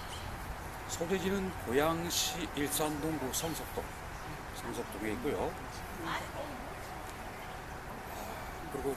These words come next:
교통은 서울 문산간 고속도로, 서울 문산간 고속도로 설문 아이씨까지는 일점오 킬로, 사리언 아이씨까지는 약 사 킬로 거리에 있습니다.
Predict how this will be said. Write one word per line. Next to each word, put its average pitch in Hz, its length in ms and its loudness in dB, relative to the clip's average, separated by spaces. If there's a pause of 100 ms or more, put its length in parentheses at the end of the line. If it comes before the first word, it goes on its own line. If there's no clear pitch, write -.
(140)
교통은 170 420 4 (1300)
서울 165 340 8
문산간 127 720 4
고속도로, 120 680 2 (160)
서울 135 280 6
문산간 117 580 2
고속도로 156 540 2 (1400)
설문 185 420 4
아이씨까지는 147 680 4
일점오 151 400 2 (120)
킬로, - 120 -2 (1080)
사리언 123 580 6
아이씨까지는 131 720 4 (800)
약 110 140 6
사 110 220 6
킬로 120 360 2 (460)
거리에 104 320 4
있습니다. - 480 4